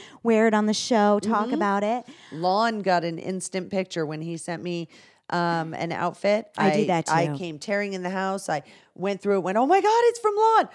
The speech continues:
Speaker 2: Put it on. It's all over Twitter right now.
Speaker 1: Yeah, Lon,
Speaker 2: It's so cute. Can't
Speaker 1: I have
Speaker 2: wait
Speaker 1: not
Speaker 2: to wear
Speaker 1: seen
Speaker 2: it during
Speaker 1: Lon
Speaker 2: A V N.
Speaker 1: today, and he got a new phone.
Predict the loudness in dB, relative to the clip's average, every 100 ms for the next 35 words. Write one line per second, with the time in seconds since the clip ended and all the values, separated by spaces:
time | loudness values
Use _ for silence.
0 | -20 _ -2 2 2 2 0 0 -2 -2
1 | -4 -4 -2 -2 0 0 -4 -6 -4 -4
2 | -4 -8 -10 -12 -14 -16 -8 -4 -2 0
3 | -2 -4 -8 -6 -6 0 4 6 6 4
4 | -2 -6 -6 _ _ 0 0 4 6 8
5 | 6 6 6 6 6 4 4 0 4 6
6 | 6 6 0 -4 -14 _ _ -2 0 2
7 | 4 6 6 4 2 -2 2 4 2